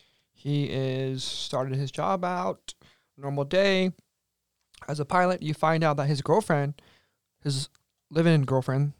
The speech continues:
uh, they have a baby together. His girlfriend's actually a stewardess on the plane. Um, typical day. Uh, the plane starts taking off, and as they're taking off, hijackers come take over the plane, or try to take over the plane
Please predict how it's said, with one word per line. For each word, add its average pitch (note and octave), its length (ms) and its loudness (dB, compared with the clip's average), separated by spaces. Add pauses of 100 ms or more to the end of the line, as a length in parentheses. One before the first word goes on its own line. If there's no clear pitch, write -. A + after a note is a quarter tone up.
(360)
uh, A#2+ 260 -2
they C3+ 100 -2
have C#3 60 -2
a C3+ 40 -16
baby C3 180 0
together. D3+ 320 -2 (420)
His C#3 140 -4
girlfriend's D#3+ 320 2
actually C#3 200 -2
a - 20 0
stewardess D3+ 360 -2
on C3+ 80 -2
the B2+ 60 0
plane. B2 300 -4 (600)
Um, B2+ 400 0 (320)
typical D3+ 280 0
day. C3+ 260 0 (1040)
Uh, A#2 560 -4 (300)
the - 60 -20
plane C3+ 400 0
starts - 360 -6
taking C3+ 260 -4
off, C#3+ 280 -2
and A2 200 -6
as A#2+ 140 -6
they're A#2 80 -8
taking B2 260 -6
off, E3+ 380 -6 (800)
hijackers D3+ 460 2
come B2 320 -2 (300)
take C#3 140 -6
over C3 140 -2
the B2 60 -6
plane, D3+ 280 -2 (880)
or A#2+ 80 0
try C#3+ 160 2
to C#3+ 100 2
take A#2+ 60 -6
over A#2+ 100 -6
the A2+ 60 -6
plane A#2 300 -4